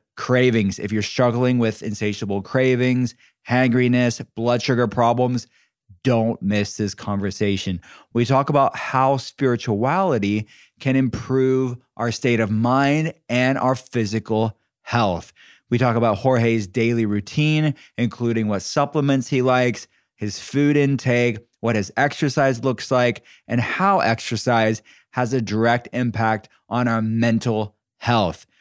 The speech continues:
We talk about salt, the benefits of salt. We talk about the serenity prayer. We, we talk about the carnivore diet. We cover lots of things.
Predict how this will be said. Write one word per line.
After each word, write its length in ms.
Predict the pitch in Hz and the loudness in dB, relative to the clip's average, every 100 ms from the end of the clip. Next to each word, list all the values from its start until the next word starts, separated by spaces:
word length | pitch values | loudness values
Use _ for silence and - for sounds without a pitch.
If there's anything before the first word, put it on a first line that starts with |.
| _ - | _ -4
We 60 | |
talk 260 | 117 107 98 | 0 0 0
about 260 | 117 113 | 0 0
salt, 460 | 107 - 139 127 113 | -2 0 2 2 2
the 80 | 120 | 0
benefits 460 | 117 117 110 113 | 2 2 0 -2
of 100 | 113 | -2
salt. 420 | - 135 123 120 117 - - | -2 2 4 2 0 -12 -10
We 80 | - | -4
talk 260 | 113 123 98 | 0 0 2
about 220 | 113 104 | 0 -2
the 80 | 113 | -4
serenity 720 | - 131 131 135 139 131 131 | -4 0 2 2 2 2 0
prayer. 380 | 113 120 120 120 | 2 2 4 2
We, 100 | 117 | 0
we 240 | 104 127 | -2 -4
talk 200 | 123 117 | 0 0
about 240 | 113 113 110 | 2 0 2
the 80 | |
carnivore 600 | 127 - 139 139 127 131 | -2 0 2 2 4 2
diet. 520 | 120 127 123 127 123 - - _ | 4 4 4 4 2 -2 -12 _
We 120 | 120 | -2
cover 600 | 101 131 120 120 123 120 _ - | 2 2 4 2 2 -2 _ -6
lots 340 | 101 107 - | 0 0 0
of 120 | 107 | -4
things. 440 | - 92 78 76 | -2 -4 -4 -10